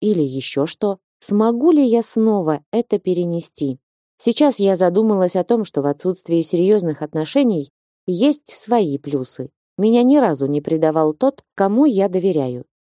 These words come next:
Я никогда не знала, насколько это больно. Но в то же время это отсутствие опыта. И привязалась я так к мужчине впервые. Страшно и странно. Когда человек для тебя становится чем-то большим,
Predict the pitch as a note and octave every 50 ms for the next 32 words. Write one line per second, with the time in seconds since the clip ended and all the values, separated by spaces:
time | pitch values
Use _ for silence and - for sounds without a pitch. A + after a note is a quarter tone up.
0 | _ - D3+ F3+ F#3 F#3 F#3 F3 - F#3 F3+ F3+ E3+ G3+ A3 A3+ A#3+ A#3+ G#3+ G#3+
1 | A#3 A3 F#3+ E3 C#3 C3+ C3 C#3 C#3+ D3+ - - A3+ B3+ A#3+ - - E3 E3+ E3
2 | - F#3 E3+ D#3 D#3+ D#3+ D3 C#3 C#3 C3+ B2+ B2+ - _ _ _ - G3 G3 -
3 | - A#3+ A#3 G#3+ A3+ G3+ F3 F#3 A#3 C#4 C4+ A3 D#3 B2+ C3 - _ _ - D3
4 | C#3+ - D3 C#3+ - _ - C#3 - - D#3 D3+ - - - F3+ F#3+ F#3+ - -
5 | C#4+ D4 - F3+ D#3+ - C3 B2 - _ _ _ _ _ - C4 B3 - A#3 A3+
6 | A3+ G3+ G#3+ G3+ F3+ A#3+ C4+ C4 A3 E3+ D3+ - - E3+ F3+ F#3 F3+ - - A3
7 | G#3+ G3+ - - _ - F#3 F#3+ F3+ F3+ - - - C4 C#4+ C4+ A#3+ A#3 A3+ -
8 | - - G#3 G#3 G3 F3+ E3+ E3 D#3 C#3 C#3 B2+ B2+ - _ _ _ _ - -
9 | - - E3+ G3 A#3 B3 - - - D3 C3 C3+ _ _ - C4 A#3 - - -
10 | G#3+ G3+ F3+ D#3+ D3 C#3+ C3+ B2+ C3 - _ _ _ _ _ _ - F3+ F3 F3
11 | F3 F#3 F3+ F3 - F#3 F3+ F3+ F3 F#3 A#3+ B3 - - - F3 E3+ E3 E3 -
12 | F3+ F3 A3 A#3 - - F3 E3 F#3+ G#3+ G#3 G3 - F3+ E3 - G3 G3 F#3+ -
13 | G3 F#3 E3+ D#3 D3+ E3+ G#3+ C#4 C4 G#3+ - - - C#3 A#2+